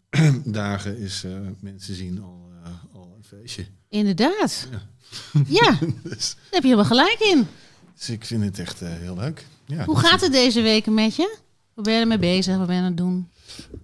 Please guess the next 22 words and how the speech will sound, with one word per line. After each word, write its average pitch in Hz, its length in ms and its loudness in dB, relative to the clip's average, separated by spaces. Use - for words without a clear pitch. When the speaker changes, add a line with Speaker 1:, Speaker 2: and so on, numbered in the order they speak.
Speaker 1:
Ehm, 127 380 8
nou, 127 320 2
het 160 120 4
gaat 127 120 4
eigenlijk, 135 180 4
met 123 120 6
mij 139 120 4
gaat 135 180 2
het - 20 -12
eigenlijk 87 300 -4
wel 123 100 0
goed. - 120 -12
Ik - 160 2
Speaker 2:
Mhm. - 0 -
Speaker 1:
ben, 92 240 4
ehm, 87 360 0
mijn, 87 280 0
eh, 85 80 -2
mijn 87 260 0
concerten 107 420 -4
waren 82 300 -4
gecanceld, 87 640 -6